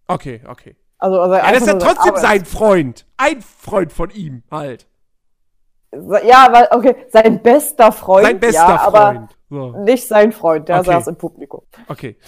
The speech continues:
Speaker 1: Äh, ja, genau. Die haben den Oscar gekriegt für I'm Gonna Love Me Again aus Rocket Man.
Speaker 2: Oh, ja.
Speaker 1: Erstaunlicherweise d-, d-, der einzige, die einzige Kategorie, wo Rocket Man nominiert war.
Speaker 2: Ja, das hat mich echt traurig gemacht.
Speaker 1: Also, ich, das, das hat mich wirklich überrascht,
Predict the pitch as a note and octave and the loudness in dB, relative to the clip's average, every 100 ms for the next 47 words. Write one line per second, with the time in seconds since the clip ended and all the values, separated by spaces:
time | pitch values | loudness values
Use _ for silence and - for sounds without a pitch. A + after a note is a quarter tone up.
0 | _ _ _ E3 D#3 D3+ D#3 F#3+ D3 C3+ | _ _ _ -4 -2 -2 -4 -8 -8 -12
1 | G#2 F#3+ F#3+ G#3+ - F#3 D#3+ F#3 - - | -8 -8 -8 -12 -10 -12 -12 -14 -14 -12
2 | E3+ D#3+ - E3+ F#3+ F#3+ F3 E3+ F3 E3 | -8 -8 -10 -14 -10 -10 -8 -10 -10 -14
3 | D3 D3+ - - D3 C#3 - D3+ F3 G#3 | -12 -14 -14 -16 -16 -16 -16 -16 -16 -20
4 | _ _ _ _ _ _ _ _ _ _ | _ _ _ _ _ _ _ _ _ _
5 | _ C4+ C#4+ B3 A3+ A#3+ G#3+ G#3 G3 F#3 | _ -6 -2 -2 -4 -6 -6 -8 -14 -18
6 | - E3+ G3 F3 B3 - A3 G#3 G#3 G3+ | -20 -14 -12 -8 -10 -10 -10 -8 -8 -12
7 | _ _ _ _ _ _ _ _ _ _ | _ _ _ _ _ _ _ _ _ _
8 | _ _ _ F3 G#3+ B3+ G#3 F3 - F#3+ | _ _ _ -10 -10 -10 -14 -16 -16 -14
9 | A3 G3+ G3 E3+ F3+ - - F3+ D#3+ D3+ | -14 -12 -12 -10 -12 -12 -14 -14 -12 -12
10 | G3+ - B2 D3 _ _ _ _ _ E3 | -14 -12 -14 -14 _ _ _ _ _ -2
11 | F3 F3 F#3 G#3 _ - F#3+ - F3+ G#3 | 2 2 0 -8 _ -10 -10 -6 -4 -4
12 | F3+ D#3 D3 - _ G3 A3+ _ _ F3+ | -6 -12 -14 -20 _ -10 -10 _ _ -20
13 | _ _ _ _ _ _ G#3+ - G#3+ D#4 | _ _ _ _ _ _ -20 -16 -12 -12
14 | D4 F3 B3+ B3+ F#3+ E3+ D#3+ D#3+ - _ | -12 -12 -12 -12 -16 -16 -16 -18 -20 _